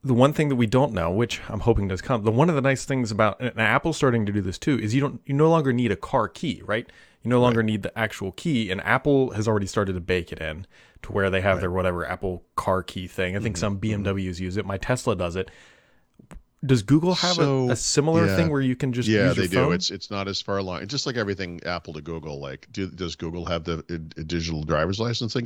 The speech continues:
Speaker 2: Yeah, of course they do. Do they have the? Yeah, of course they do. But is it as far-reaching as Apple? No.
Speaker 1: Mm-hmm.
Speaker 2: And that's the way it's always gonna be. I, I susp-, look, you, you must have a, like, a Tesla app that you use,
Speaker 1: Yeah.
Speaker 2: right, to unlock your car, something like that. So,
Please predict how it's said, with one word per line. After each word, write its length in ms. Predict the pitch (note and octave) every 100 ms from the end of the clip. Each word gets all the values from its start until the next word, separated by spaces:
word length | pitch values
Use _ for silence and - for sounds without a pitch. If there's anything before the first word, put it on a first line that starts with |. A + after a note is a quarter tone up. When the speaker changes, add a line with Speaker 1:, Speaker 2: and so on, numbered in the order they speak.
| -
Speaker 2:
Yeah, 140 | B2+
of 140 | - A#2
course 240 | F2 -
they 80 | E2
do. 120 | E2 - - - - -
Do 80 |
they 80 | F#2+
have 160 | F#2 F2
the? 140 | F#2+
Yeah, 160 | C3+ G2+
of 80 | F#2
course 220 | D#2+ D2+
they 80 | A#1+
do. 120 | -
But 180 | A#2+ A#2 -
is 200 | A2 G2
it 160 | G2 _ _ _ _ _ _ _ _
as 220 | F2+ E2+
far-reaching 680 | - G2 F2+ E2+ E2+ - D#2+
as 160 | D#2 D2+
Apple? 500 | D2 D2+ E2 D2+ -
No. 180 | C3 A2+
Speaker 1:
Mm-hmm. 320 | G2 E2+ -
Speaker 2:
And 160 | F2 E2+
that's 280 | D#2+ - -
the 100 | D#2
way 120 | C#2+
it's 220 | C#2 -
always 200 | A#1 B1+
gonna 160 | C2 B1+
be. 200 | C#2+ -
I, 140 | A2 _ - - _ _ _ _
I 120 | D#3 G#3+
susp-, 360 | - C3 - - -
look, 220 | B2+ A#2+ G#3
you, 100 | C#3
you 160 | B2+ C#3
must 220 | F#2+ -
have 160 | - -
a, 160 | D2 -
like, 120 | G2
a 60 | G#2
Tesla 340 | F3 F3 - -
app 300 | C#2+ C#2+ -
that 120 | -
you 140 | F2+
use, 420 | E2 D#2+ C#2 C#2+ -
Speaker 1:
Yeah. 100 | D#2
Speaker 2:
right, 100 | D#2+
to 100 | -
unlock 300 | D2+ C#2+ -
your 80 | -
car, 180 | C2
something 300 | - C#2+ D#2
like 160 | C2 C2+
that. 180 | C2+ -
So, 300 | G#2+ F#2+